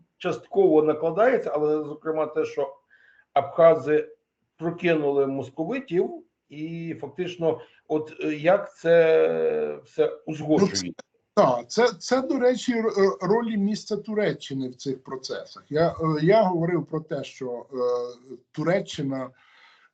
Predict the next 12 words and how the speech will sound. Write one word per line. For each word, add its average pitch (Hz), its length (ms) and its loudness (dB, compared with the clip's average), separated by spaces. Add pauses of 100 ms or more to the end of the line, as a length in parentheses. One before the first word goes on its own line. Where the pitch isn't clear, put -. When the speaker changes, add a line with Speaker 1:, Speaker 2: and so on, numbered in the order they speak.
(300)
Speaker 2:
в 113 240 -12
співпраці 151 800 2
із, 127 640 -6
е, 123 200 -4
Великобританією 175 1300 -2 (300)
формують, 180 1000 0
е, 143 480 0 (320)
із 165 200 2
Чорного 160 440 2
моря 185 320 2
озеро 160 460 0
нато. 127 440 -8